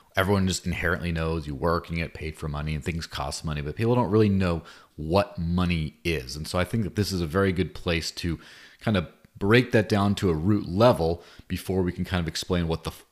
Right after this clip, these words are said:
best and newest form of money is. So what is money? Money is quite simply a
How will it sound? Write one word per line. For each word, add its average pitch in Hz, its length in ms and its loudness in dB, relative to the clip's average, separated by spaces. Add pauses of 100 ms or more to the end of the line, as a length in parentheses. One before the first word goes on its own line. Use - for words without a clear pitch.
(140)
best 147 340 6
and 131 240 2
newest 160 320 6
form 104 240 2
of 87 100 2
money 80 280 0
is. - 360 -12
So 117 200 2
what 143 220 6
is 110 200 4
money? 73 360 -6 (220)
Money 120 340 2
is 101 160 2
quite - 460 2
simply 85 680 0
a 87 340 0